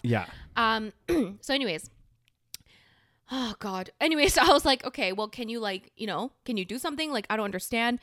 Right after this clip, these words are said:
Speaker 1: Yeah.
Speaker 2: Because I paid for delivery, right? So I, <laughs> this is the kid, this is the thing.
Speaker 1: This is the best part.
Speaker 2: <laughs> This is the best part. So I paid for, like, I think it was, like, a hundred something for the delivery, okay?
Speaker 1: Mm-hmm.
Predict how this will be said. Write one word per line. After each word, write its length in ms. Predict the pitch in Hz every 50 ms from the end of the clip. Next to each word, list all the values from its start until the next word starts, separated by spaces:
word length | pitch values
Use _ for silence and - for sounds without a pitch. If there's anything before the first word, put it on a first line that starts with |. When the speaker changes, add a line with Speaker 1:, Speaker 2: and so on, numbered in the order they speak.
| - - - - -
Speaker 1:
Yeah. 60 | 117
Speaker 2:
Because 200 | 107 104 254 226 -
I 120 | 233 302
paid 260 | - - - 277 269
for 80 | - 262
delivery, 420 | 190 202 196 226 220 202 165 127
right? 240 | 107 123 196 262 247
So 60 | - 214
I, 60 | 214
<laughs> 380 | - - 311 262 220 - -
this 160 | - 262 - 294
is 100 | 247 -
the 80 | - 190
kid, 260 | - - - 233 190
this 180 | 247 262 - 262
is 80 | 220
the 80 | 185 196
thing. 240 | 185 - 185 160 -
Speaker 1:
This 200 | - 131 143 139
is 120 | 151 143 131
the 100 | 127 -
best 160 | 120 110 - 320 330
part. 260 | - - 440 - 403 392 392
Speaker 2:
<laughs> 80 | 330 -
This 140 | 320 339
is 120 | 392 349 359
the 120 | 427 403 -
best 300 | 247 208 214 - - -
part. 260 | 262 185 170 - - 320 - - - - - -
So 140 | - - - -
I 140 | 226 277
paid 280 | 277 - 311 254 277 -
for, 120 | - 320
like, 200 | 302 269 240 -
I 40 | -
think 140 | 220 285 294
it 40 | 339
was, 80 | -
like, 80 | - 208
a 60 | -
hundred 200 | - 233 214 226
something 260 | - 226 208 196 196
for 100 | - 208
the 80 | 185 185
delivery, 420 | - 170 156 156 - - 98 - - 139
okay? 220 | 120 160 196 190
Speaker 1:
Mm-hmm. 140 | 226 -